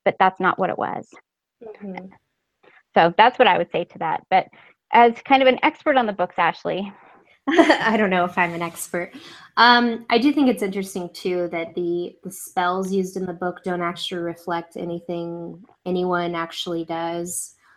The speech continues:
Speaker 2: Um, in actual, people that are actually attempting to practice witchcraft, she uses, like, Latin phrases. Um, I think she kinda uses play on words and stuff like that. None of,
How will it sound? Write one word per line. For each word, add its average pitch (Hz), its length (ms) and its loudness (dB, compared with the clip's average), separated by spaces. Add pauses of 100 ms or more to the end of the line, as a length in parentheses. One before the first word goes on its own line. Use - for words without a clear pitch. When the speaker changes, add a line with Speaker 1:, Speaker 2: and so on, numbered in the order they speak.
(240)
Speaker 2:
Um, 170 720 -4
in 175 240 -6
actual, 180 720 -8
people 196 240 -6
that 175 120 -6
are 170 260 -4
actually 175 420 -8
attempting 175 520 -10
to - 100 -20 (100)
practice 165 380 -12
witchcraft, 196 500 -8 (460)
she - 180 -8
uses, 190 460 0
like, 160 240 -6
Latin 165 400 -4
phrases. 170 960 -8 (120)
Um, 160 560 -10 (760)
I 196 80 -6
think 196 220 -4
she 196 180 -6
kinda 175 360 -6
uses 175 340 -4
play 170 260 -4
on 170 220 -2
words 156 600 -6
and 170 160 -10
stuff - 280 -8
like 160 180 -6
that. 156 260 -6
None 190 200 0
of, 202 140 -2